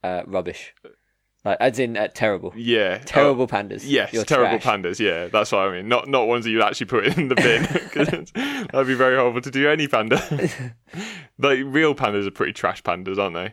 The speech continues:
Speaker 1: Yeah, they can't even make
Speaker 2: 'Cause they, yeah, they're just going extinct <laughs> because they're so lazy. <laughs>
Speaker 1: Yeah. Trash pandas.
Speaker 2: You trash panda.
Speaker 1: Or dumpster raccoons.
Speaker 2: Yeah, scrap tigers or dumpster raccoons.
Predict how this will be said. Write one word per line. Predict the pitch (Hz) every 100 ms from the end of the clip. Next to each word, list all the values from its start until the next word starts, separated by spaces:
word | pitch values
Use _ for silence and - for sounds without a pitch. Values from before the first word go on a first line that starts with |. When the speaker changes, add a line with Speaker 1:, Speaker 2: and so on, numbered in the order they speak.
| -
Speaker 1:
Yeah, | 131 131
they | 117
can't | 123 131
even | 123 113 110
make | 107 -
Speaker 2:
'Cause |
they, | 117 117 113
yeah, | 117 113
they're | 110
just | 123 127
going | 120
extinct | 117 - 127 110 - -
<laughs> |
because | 120 120
they're | 120
so | - 120
lazy. | 120 120 127 107 107 110
<laughs> | 131
Speaker 1:
Yeah. | 143 110 156 - - _ _ - - - _ _ _ - -
Trash | - - 127 -
pandas. | - - - - 123
Speaker 2:
You | 110
trash | - - - -
panda. | - - 107 117
Speaker 1:
Or | 117 117 107
dumpster | - 131 123 127
raccoons. | 120 - 110 95 113 - -
Speaker 2:
Yeah, | 101 90 _ -
scrap | - 131 -
tigers | 117 104 101 101 - -
or | 104 95
dumpster | 101 95 - 101
raccoons. | 92 - 76 80 - -